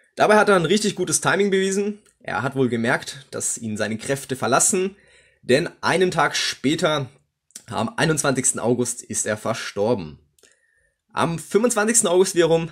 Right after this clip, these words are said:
hat der D die Wertpapiere an den B,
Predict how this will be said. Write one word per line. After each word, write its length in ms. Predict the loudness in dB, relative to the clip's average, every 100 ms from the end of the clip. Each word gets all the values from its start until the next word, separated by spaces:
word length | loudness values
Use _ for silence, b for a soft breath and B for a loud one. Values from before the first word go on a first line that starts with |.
| -4
hat 260 | -4 -4 -2
der 160 | -2
D 240 | 2 2 2
die 160 | 0
Wertpapiere 640 | 0 0 -2 -4 -4 -4 -4
an 240 | -4 -2
den 340 | -2 -2 -6
B, 360 | -4 0 0 -2